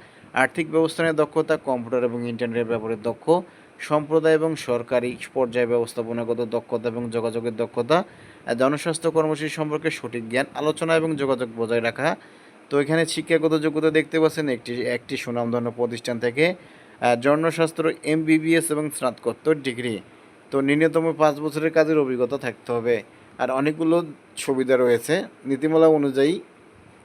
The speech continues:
উৎসবনা স্বাস্থ্য, জীবন বীমা, মাতৃত্ব, পিতৃকালীন ছুটি, সুস্থতা কেন্দ্র সুবিধা, ডে কেয়ার সুবিধা এবং অন্যান্য আর অনেক সুবিধা রয়েছে। তারপরে দেখতে পাচ্ছেন যে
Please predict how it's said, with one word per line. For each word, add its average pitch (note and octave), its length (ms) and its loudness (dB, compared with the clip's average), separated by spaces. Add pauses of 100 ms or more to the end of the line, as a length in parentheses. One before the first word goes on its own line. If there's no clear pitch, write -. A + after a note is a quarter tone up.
(180)
উৎসবনা D3+ 540 -2
স্বাস্থ্য, A#2+ 440 -4
জীবন A#2 280 -4
বীমা, A#2+ 280 -2
মাতৃত্ব, B2+ 640 -2 (400)
পিতৃকালীন D#3+ 480 0
ছুটি, D#3 220 -6
সুস্থতা D#3+ 420 -2
কেন্দ্র D#3 300 -4
সুবিধা, D#3 380 0
ডে D3+ 180 0
কেয়ার C3+ 340 0
সুবিধা B2 360 -2
এবং B2 180 0
অন্যান্য A#2+ 520 -2 (400)
আর D3 140 2
অনেক D#3 300 -2
সুবিধা B2 380 -2
রয়েছে। A#2 320 0
তারপরে D#3+ 440 0
দেখতে D#3+ 300 -4
পাচ্ছেন E3 420 -4
যে C3 200 -4